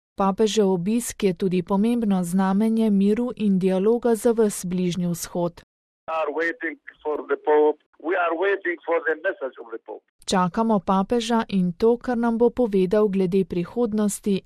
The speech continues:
Speaker 1: glede prijateljstva z brati muslimani in glede miru na Bližnjem vzhodu, pravi nadškof Mater in dodaja,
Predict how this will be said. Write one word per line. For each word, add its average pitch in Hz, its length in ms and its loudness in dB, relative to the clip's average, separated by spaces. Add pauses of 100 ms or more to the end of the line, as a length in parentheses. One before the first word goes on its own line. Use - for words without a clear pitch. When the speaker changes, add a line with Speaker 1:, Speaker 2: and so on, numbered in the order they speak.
Speaker 1:
glede 190 360 0
prijateljstva 190 840 -2
z 175 100 -6
brati 180 380 -2
muslimani 196 840 0 (180)
in 196 240 2
glede 202 380 2
miru 214 400 2
na 247 160 -2
Bližnjem 208 600 0
vzhodu, 185 680 -2 (240)
pravi 190 360 0
nadškof 180 580 -4
Mater 202 440 0
in 180 200 -2
dodaja, 202 600 0